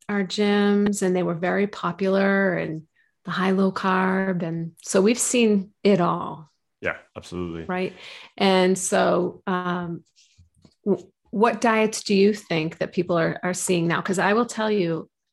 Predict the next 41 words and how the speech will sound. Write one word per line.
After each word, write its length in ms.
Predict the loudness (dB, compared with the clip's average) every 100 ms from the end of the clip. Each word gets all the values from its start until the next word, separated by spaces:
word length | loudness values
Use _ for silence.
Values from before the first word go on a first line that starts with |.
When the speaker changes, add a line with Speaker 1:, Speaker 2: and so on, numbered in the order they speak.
| _
Speaker 1:
this 280 | -6 -6 -8 -14 -2
idea 320 | 0 2 2
came 280 | 0 -2 -2
to 100 | -4
me 160 | -6 -6
because 300 | -12 -10 -6
I 140 | -2
was 140 | 0 0
scrolling 760 | -2 0 0 2 2 -2 -6 -8 _ _ _ _ -20 -4
<laughs> 0 | -4 -4 -6 -6 -6 -6
and 160 | 0 2
I 80 | 2
was 160 | 2 2
getting 320 | 0 2 0
hit 320 | 0 -2 -2
up 340 | -2 -2 -2 -2
left 280 | -2 -2 -4
and 140 | -4
right 360 | -2 -2 -2 -8 _ -20 -20 -8
with 260 | -6 -4 2
this 220 | 2 0
challenge 420 | -6 -6 -8 -10
and 180 | -8 -4
this 180 | -4 -4
challenge 460 | -6 -4 -4 -6
and 80 | -6
before 360 | -6 0 2 4
and 120 | 2
after 220 | -2 -6
pictures 460 | -12 -10 -8 -8 -6
and, 200 | -8 -10 -16 -20 -20 -12
Speaker 2:
Mm-hmm. 200 | -10 -4
Speaker 1:
you 160 | 2 4
know, 260 | 2 -2 -8 -6
uh, 160 | -4
six 380 | -4 -4 -4 -2
weeks, 400 | -2 -2 -4 0
lose 200 | 2 2
twenty 280 | 0 0 0
pounds. 640 | 0 -8 -2 0 0 -2 -4
And, 240 | -6 -8